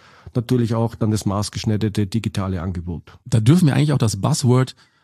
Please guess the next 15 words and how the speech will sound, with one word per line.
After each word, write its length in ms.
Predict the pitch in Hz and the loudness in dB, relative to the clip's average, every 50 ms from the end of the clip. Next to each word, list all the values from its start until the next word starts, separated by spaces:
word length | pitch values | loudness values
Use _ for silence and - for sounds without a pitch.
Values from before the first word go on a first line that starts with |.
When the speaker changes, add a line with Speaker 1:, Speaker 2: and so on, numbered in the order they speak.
| _ - | _ -8
Speaker 2:
der 200 | - 110 110 107 | -4 -2 -2 -2
aktuellen 360 | 123 - - 131 120 120 113 | -2 -4 -2 -2 0 0 0
Zeit 280 | - - 110 120 120 - - | 0 0 -2 -2 -2 -4 -2
gar 140 | 127 117 113 | 0 2 2
nicht 160 | 131 131 131 | 2 0 0
außen 200 | - 123 113 123 | 0 0 0 0
vor 220 | 117 - - 123 123 | 0 0 2 2 2
lassen. 320 | 107 101 - - 113 98 | 2 2 2 0 0 2
Wie 60 | 110 | 2
sieht's 260 | 110 113 147 180 - - | 2 2 2 0 0 0
denn 160 | 147 131 120 | 0 0 2
aus 320 | 107 101 113 143 143 - | 2 2 2 2 0 0
mit 180 | - 110 - - | 0 -2 -2 0
künstlicher 520 | - - 127 - - - 117 - 120 107 | 0 -2 -2 0 0 -2 -2 -2 -2 -4
Intelligenz? 720 | - 107 - 107 107 101 104 107 101 110 170 196 - - | -4 -4 -4 -2 -2 0 0 2 2 2 2 0 -2 -6